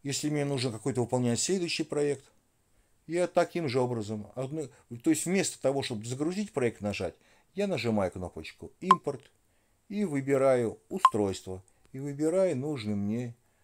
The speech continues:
проект. Ну, допустим, вот где я тут делал проект какой-то. Вот, допустим, где он. Сейчас, секундочку. Так, где-то там было.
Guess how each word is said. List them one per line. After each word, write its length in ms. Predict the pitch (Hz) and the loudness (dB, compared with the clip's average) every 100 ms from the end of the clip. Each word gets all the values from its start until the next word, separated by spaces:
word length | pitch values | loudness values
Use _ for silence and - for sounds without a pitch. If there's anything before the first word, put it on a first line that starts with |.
| _ _ | _ _
проект. 520 | - 117 98 82 80 - | -4 0 0 -4 -8 -12
Ну, 160 | - 175 | -12 -6
допустим, 560 | 139 135 120 - 98 | -6 -4 -8 -6 -8
вот 120 | 87 82 | -8 -14
где 140 | 92 92 | -10 -8
я 60 | |
тут 100 | 82 _ - | -10 _ -12
делал 200 | 85 78 | -10 -10
проект 380 | 85 98 110 - | -6 -6 -6 -10
какой-то. 480 | 76 - 73 - - _ _ _ _ _ _ _ _ _ _ | -12 -10 -14 -14 -20 _ _ _ _ _ _ _ _ _ _
Вот, 300 | 95 123 104 | -10 -8 -6
допустим, 600 | 92 - 101 - 90 78 | -8 -6 -10 -8 -12 -12
где 160 | 76 | -12
он. 140 | 71 69 | -14 -16
Сейчас, 220 | - - | -18 -16
секундочку. 680 | - - 147 143 - 135 123 _ _ _ _ _ _ _ _ _ _ _ _ _ _ _ _ _ _ - | -16 -14 -14 -12 -14 -14 -16 _ _ _ _ _ _ _ _ _ _ _ _ _ _ _ _ _ _ -10
Так, 400 | 110 110 101 90 | -6 -6 -8 -10
где-то 320 | 90 92 90 | -12 -12 -12
там 200 | 90 85 | -12 -12
было. 300 | 85 85 | -10 -10